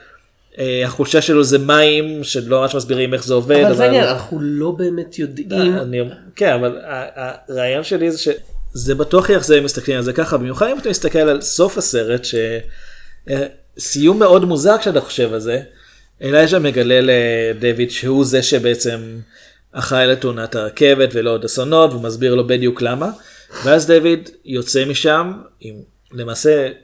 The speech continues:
Speaker 1: הבעה עם רגש, שזה די נדיר בסרט הזה, ויש לנו כתוביות שדויד דן קרא למשטרה והסגיר את אלייג'ה.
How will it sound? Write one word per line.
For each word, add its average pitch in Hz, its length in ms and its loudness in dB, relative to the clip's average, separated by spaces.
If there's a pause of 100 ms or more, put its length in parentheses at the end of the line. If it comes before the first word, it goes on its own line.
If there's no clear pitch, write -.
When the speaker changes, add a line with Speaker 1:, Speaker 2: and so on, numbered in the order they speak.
(140)
Speaker 1:
הבעה 123 420 -4 (180)
עם 120 160 -12
רגש, 127 580 -2 (300)
שזה 113 240 -10
די 131 180 2
נדיר 131 260 0
בסרט 120 380 -2
הזה, 131 200 0 (1000)
ויש 139 360 4
לנו 175 140 2
כתוביות 143 480 4
שדויד 127 800 4
דן 143 200 6
קרא 127 260 2
למשטרה 143 680 4
והסגיר 120 360 4
את 135 120 0
אלייג'ה. 131 440 2